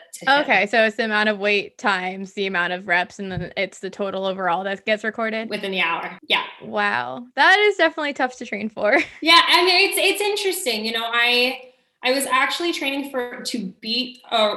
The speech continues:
Speaker 1: a record, um, in the beginning of quarantine, but then I ended up having some serious issues with my pelvic floor, and it prevented me from training for about six weeks. And from a mental standpoint, it just, like, really took me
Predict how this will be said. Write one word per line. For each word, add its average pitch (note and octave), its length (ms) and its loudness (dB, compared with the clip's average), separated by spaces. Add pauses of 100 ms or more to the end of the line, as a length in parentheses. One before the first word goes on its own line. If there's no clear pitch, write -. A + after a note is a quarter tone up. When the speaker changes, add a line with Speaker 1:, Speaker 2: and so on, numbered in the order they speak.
(100)
Speaker 1:
a G#3 160 -2
record, G3+ 680 0
um, F#3 500 -2 (720)
in A3+ 80 -6
the A3 140 -2
beginning A3 400 -2
of G#3+ 220 -8
quarantine, G#3+ 540 -4
but F#3+ 120 -8
then G3 100 -4
I G#3 60 2
ended A3 180 -2
up A#3+ 100 -10
having G3+ 300 -10
some F#3+ 260 -8
serious F#3+ 520 -4
issues G3 360 -8
with F#3 140 -14
my F3 140 -6
pelvic F#3 420 -4
floor, F#3 580 -8 (440)
and G#3+ 100 -4
it - 140 -6
prevented G3 480 -2
me G3+ 180 -6
from F#3 220 -8
training G3 680 -6
for F#3 580 -6 (1600)
about G#3+ 280 -2
six - 300 -8
weeks. A3 380 -6 (340)
And G#3+ 160 -2
from B3 140 -2
a A#3 100 0
mental A3+ 380 0
standpoint, G#3+ 640 -4
it - 60 -8
just, G3+ 180 -8
like, G#3 180 -6
really G#3 240 -4
took - 260 -10
me G3+ 540 -8